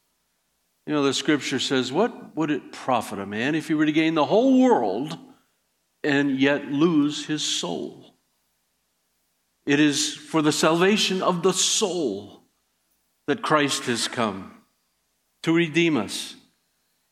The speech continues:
And when, when these brothers heard what Paul was saying,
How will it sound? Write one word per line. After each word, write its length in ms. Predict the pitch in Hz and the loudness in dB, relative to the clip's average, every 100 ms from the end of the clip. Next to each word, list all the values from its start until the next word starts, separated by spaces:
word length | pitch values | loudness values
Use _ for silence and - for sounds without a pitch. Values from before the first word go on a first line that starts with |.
| - | -2
And 240 | 143 147 | 0 4
when, 180 | 147 147 - - _ _ | 2 0 -6 -20 _ _
when 320 | - 147 131 139 | 0 0 0 0
these 260 | 196 220 | 2 2
brothers 720 | 175 208 214 180 160 156 - - - - | 2 2 4 2 2 0 -4 -10 -18 -8
heard 380 | 160 175 160 151 | 0 2 2 0
what 240 | 139 - | -2 -2
Paul 320 | - 147 156 160 | 0 2 2 0
was 200 | 160 151 | -2 -4
saying, 500 | - 117 101 98 | -4 -4 -6 -10